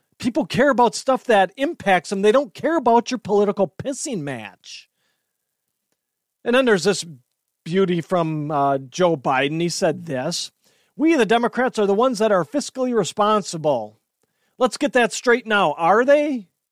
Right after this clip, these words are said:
I guess Biden doesn't understand how budgets work. Do we have a balanced federal bud-, budget?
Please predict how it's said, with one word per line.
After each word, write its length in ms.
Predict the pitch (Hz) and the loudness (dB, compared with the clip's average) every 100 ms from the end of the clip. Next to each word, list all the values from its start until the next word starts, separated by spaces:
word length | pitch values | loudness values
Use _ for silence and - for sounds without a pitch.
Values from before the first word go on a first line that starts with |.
| _ _ - | _ _ -4
I 80 | |
guess 180 | 214 285 | 0 0
Biden 600 | 175 143 220 294 320 269 | 0 -2 2 2 2 0
doesn't 280 | 233 226 247 | 0 2 0
understand 460 | 254 254 - 285 240 | -2 -4 -2 -2 0
how 100 | 269 | -2
budgets 640 | 202 311 320 277 262 - | 0 2 2 0 -6 -6
work. 580 | 185 185 123 117 - _ _ _ _ | -2 0 -2 -8 -20 _ _ _ _
Do 100 | 208 | 0
we 80 | 214 | 4
have 180 | 208 226 | 4 2
a 60 | |
balanced 500 | 160 165 202 247 - | 2 2 2 0 -4
federal 300 | 226 233 247 | -4 0 0
bud-, 400 | 180 175 226 285 180 | 2 2 2 0 -6
budget? 480 | 165 262 359 330 | -2 0 -2 -6